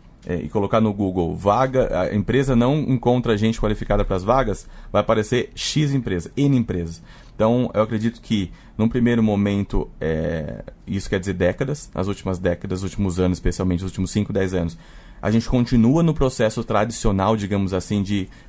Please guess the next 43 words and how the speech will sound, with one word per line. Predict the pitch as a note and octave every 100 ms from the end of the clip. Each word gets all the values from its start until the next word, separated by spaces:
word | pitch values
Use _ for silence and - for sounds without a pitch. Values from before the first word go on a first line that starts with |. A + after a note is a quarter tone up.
| - - -
buscar | A2+ A2+ - B2+
talentos | D3 B2+ A2+ A#2
no | G#2+
mercado. | G#2 F2+ G2+ A2+ D#3 E3 - - - -
No | A#2
entanto, | D3 D3+ A#2 B2+ C3
a |
minha | A2 A2+
crença | - A2+ A2+
fortíssima | G#2 - A#2 D3 A2 G#2+ B2
é |
que, | A#2 A2 G2 - - - -
a |
partir | E2 G2 B2
de |
dois | B2+ C3
mil | B2 A2+
e |
vinte, | G2+ A#2 -
marcando | G2+ - A2
esse | A2+ -
início | G#2 - G2+
de | G2
década, | F#2 G#2 - G2+ F2 - - -
vai | F#2+
ficar | G2 - A2
cada | A#2 G#2+
vez | G2 G2 A#2
mais | C3 A#2+ A#2
claro | A2 G2+ G#2
pras | G#2 F#2
grandes | G2 G#2 G2+
empresas | G2 F2 F2 F2+ G#2
e | G#2+
pras | G#2 G2+
médias | F#2 F2+ F2+
também, | - F2 F2 G#2 A#2+ G#2
as | F2+
pequenas | - - G2 F2+
certamente | G#2+ F#2+ F#2+ F2+
vão | - F#2
viver | F2+ F2+
isso, | G#2+ - D#3